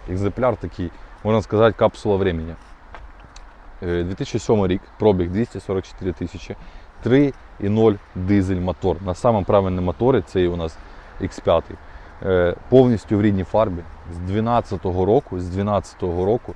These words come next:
він в Україні. З дванадцятого року в одних руках, з дванадцятого року. Представляєте? Ну, просто, я вам скажу, сохранність просто максимальна в цього авто. Да, конечно, простенька комплектація, ну,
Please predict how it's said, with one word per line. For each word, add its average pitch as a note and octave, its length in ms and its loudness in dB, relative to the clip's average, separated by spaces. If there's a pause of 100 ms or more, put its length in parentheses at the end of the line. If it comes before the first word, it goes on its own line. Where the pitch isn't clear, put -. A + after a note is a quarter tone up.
(160)
він G#2+ 240 -2 (200)
в F#2+ 40 -4
Україні. F#2+ 600 -4 (360)
З E2+ 100 -8
дванадцятого G2 440 -6
року A2+ 200 -6
в E2+ 40 -6
одних F#2+ 320 -4
руках, E2+ 320 -4
з E2 40 -10
дванадцятого F2 520 -8
року. D#2+ 220 -10
Представляєте? A2 600 -4 (680)
Ну, F#2 60 -4
просто, B2 400 4
я F#2 240 4
вам F#2+ 180 -2
скажу, E2+ 280 -8 (340)
сохранність A#2+ 560 0
просто - 300 -4
максимальна E2+ 560 -4
в E2 100 -16
цього F2 220 -2
авто. D3 280 0 (1120)
Да, A2+ 180 6
конечно, F2 360 -6
простенька G#2+ 460 0
комплектація, G2+ 640 -2 (200)
ну, F#2 300 -4